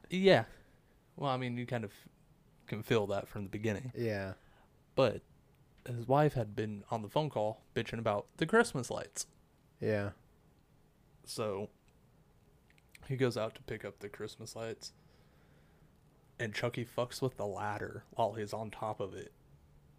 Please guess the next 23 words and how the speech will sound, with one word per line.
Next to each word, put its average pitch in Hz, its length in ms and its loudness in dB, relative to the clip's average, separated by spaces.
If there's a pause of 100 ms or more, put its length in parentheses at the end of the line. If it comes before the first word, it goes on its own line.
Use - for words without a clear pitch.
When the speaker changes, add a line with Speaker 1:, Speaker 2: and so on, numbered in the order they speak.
(840)
Speaker 1:
And 123 120 -2
he 120 140 -2
has, 123 220 -2
like, 107 200 -8
these 104 180 -12
Christmas 113 480 -10
lights 95 300 -12
wrapped 107 280 -6
around 101 320 -4
him. 95 160 -10 (1900)
And 110 340 -4
the 110 80 -2
ladder 120 340 4
collapses. 104 640 -2
He 120 100 0
falls 107 720 2 (120)
straight - 420 0
to 117 80 -2
the 101 120 -8
ground, 101 400 -10 (160)
shatters 107 560 -4 (280)
both 117 260 2
legs. 101 600 -4